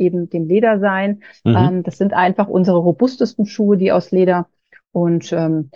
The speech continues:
Speaker 1: ja, genau, das wäre eigentlich so das. Äh, die Booty-Zeit hört so langsam auf, weil jetzt sich der Frühling ja ankündigt. Ähm, aber es geht auf jeden Fall weiter. Wir haben uns über den Winter schon das neue Modell überlegt.
Speaker 2: Ja.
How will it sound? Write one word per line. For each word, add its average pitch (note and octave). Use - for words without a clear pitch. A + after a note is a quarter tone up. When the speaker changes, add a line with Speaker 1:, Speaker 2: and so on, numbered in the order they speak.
Speaker 1:
ja, D3+
genau, D#3+
das -
wäre F3+
eigentlich A3
so G#3+
das. G#3+
Äh, G#3
die G3
Booty-Zeit C4
hört B3+
so B3+
langsam A3+
auf, G3+
weil G3+
jetzt F#3+
sich G3+
der F#3+
Frühling A#3
ja G#3
ankündigt. G#3
Ähm, G3
aber F3+
es -
geht A3
auf F3+
jeden G3+
Fall F3+
weiter. G#3
Wir F#3
haben F3+
uns F#3+
über F3
den F3
Winter G3
schon F#3
das F3
neue F3+
Modell F3
überlegt. E3+
Speaker 2:
Ja. A#2